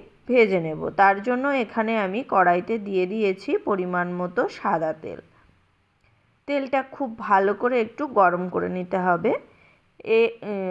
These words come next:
ডালটা ভাজার জন্য আমি এখানে একটা ছিদ্রযুক্ত থালা ব্যবহার করেছি। আমরা যদি ডাইরেক্ট কড়াইয়ের মধ্যে দিয়ে এই ডালটাকে ভাজা করি, তাহলে কিন্তু ডালটা যখন হয়ে যাবে,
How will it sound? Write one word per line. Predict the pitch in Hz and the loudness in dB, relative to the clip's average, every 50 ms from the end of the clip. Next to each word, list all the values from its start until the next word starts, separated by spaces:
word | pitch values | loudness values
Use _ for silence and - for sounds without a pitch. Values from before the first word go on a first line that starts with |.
| 180 180 175 175 | -4 -4 -4 0
ডালটা | 185 196 190 196 214 233 - 247 208 196 220 226 | 4 6 6 6 4 2 2 4 4 4 4 4
ভাজার | 220 - - 202 190 190 220 226 233 240 | 0 0 0 0 2 2 2 0 0 0
জন্য | 226 240 214 190 185 196 | 0 0 0 0 0 0
আমি | 240 320 302 - 202 196 190 190 185 | 0 2 2 2 2 2 0 -2 -4
এখানে | 180 180 - 208 190 190 190 | -6 -6 -6 -6 -4 -2 -2
একটা | 180 180 175 - 208 220 | -4 -4 -4 -4 -6 -6
ছিদ্রযুক্ত | 214 - - 226 196 196 - 220 240 220 233 233 226 - 294 311 311 - | -6 -6 -8 -8 -6 -6 -4 -4 -4 -4 -6 -8 -6 -2 -4 -4 -4 -2
থালা | - - 196 180 175 170 | -2 2 2 4 4 2
ব্যবহার | 165 175 170 165 170 170 170 156 - | 2 0 -2 -2 -2 -2 -4 -4 -4
করেছি। | 165 - - - - - - - - - _ _ _ _ _ _ _ _ - | -8 -12 -12 -12 -12 -14 -16 -20 -20 -20 _ _ _ _ _ _ _ _ -4
আমরা | - 196 196 208 226 240 | -2 -2 0 0 -2 -2
যদি | 240 262 208 185 214 226 | 0 -2 -2 -2 -4 -4
ডাইরেক্ট | 202 208 185 170 175 180 180 208 240 247 - - | 2 4 4 6 6 4 4 2 0 0 -2 0
কড়াইয়ের | - 202 185 175 170 175 185 190 190 | 2 4 6 6 6 4 4 2 0
মধ্যে | 214 220 226 220 208 208 - 262 | 0 -2 -2 -4 -4 -6 -8 -8
দিয়ে | 214 240 233 226 | -6 -4 -2 0
এই | 214 208 | 0 2
ডালটাকে | 202 180 165 170 175 170 214 214 - 240 233 | 4 4 4 4 2 0 -2 -2 -2 -4 -4
ভাজা | 226 208 202 202 196 202 247 247 | -4 -2 -2 0 0 0 -2 -2
করি, | 247 226 208 180 190 226 | 0 0 0 0 0 0
তাহলে | - 196 185 180 180 196 196 196 196 | 2 2 2 2 2 0 -2 -2 -4
কিন্তু | 196 - 202 196 190 196 - 294 415 453 311 | -6 -6 -8 -6 -6 -6 -4 -2 -2 0 2
ডালটা | 226 180 170 170 160 190 190 | 2 2 2 2 0 -2 -2
যখন | 185 190 185 185 - - 208 208 208 202 - - - | -2 -2 -2 -4 -4 -6 -8 -8 -8 -10 -12 -10 -4
হয়ে | 214 226 247 254 | -2 0 0 2
যাবে, | 214 208 180 165 - 247 | 2 2 2 4 4 2